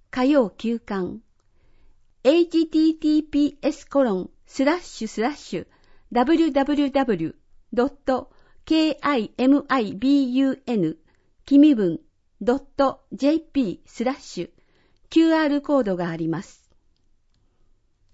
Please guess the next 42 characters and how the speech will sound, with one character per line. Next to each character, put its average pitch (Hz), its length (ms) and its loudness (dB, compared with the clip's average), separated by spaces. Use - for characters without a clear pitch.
漫 269 260 2
画、 254 260 -2
さ 311 200 -4
や 302 140 0
か 220 120 -8
さ 170 200 -8
ん。 156 160 -12
ナ 302 200 2
ン 254 100 6
バ 175 220 -2
ー - 20 -8
四 302 240 2
百 214 300 -8
九 277 240 0
十 160 280 -6
七。 180 380 -6
木 - 80 -18
曽 294 180 2
の 262 360 0
正 208 340 -6
勝。 - 300 -16
一 311 280 -6
コ 294 120 0
マ 269 160 2
目。 220 260 -4
紅 294 280 2
葉 294 160 2
し 339 100 -12
た 254 160 -4
木 277 140 -6
々 254 180 -2
の 175 120 0
も 175 140 -4
と、 196 280 -10
た 220 140 -6
く - 80 -18
さ 311 200 -2
ん 277 100 4
の 185 100 0
人 254 240 -2
の 240 120 0
中、 226 380 -6